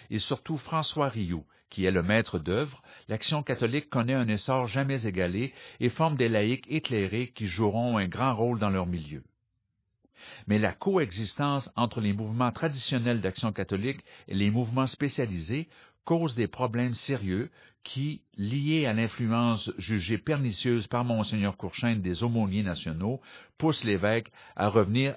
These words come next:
à une action catholique totalement diocésaine. Une lettre circulaire adressée au clergé le quinze août mille neuf cent quarante-deux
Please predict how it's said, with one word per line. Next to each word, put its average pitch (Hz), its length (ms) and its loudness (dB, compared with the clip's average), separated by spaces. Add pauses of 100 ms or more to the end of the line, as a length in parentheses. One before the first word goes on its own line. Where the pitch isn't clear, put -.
à 95 100 0
une 101 140 4
action 98 280 2
catholique 101 500 -2
totalement 117 480 4
diocésaine. 85 640 -2 (1400)
Une 123 200 4
lettre 147 320 4
circulaire 117 640 4
adressée 101 380 0
au 139 100 2
clergé 120 440 0
le 87 140 2
quinze 135 400 -2
août 143 160 -2
mille 123 140 2
neuf 104 120 2
cent 117 140 0
quarante-deux 98 580 0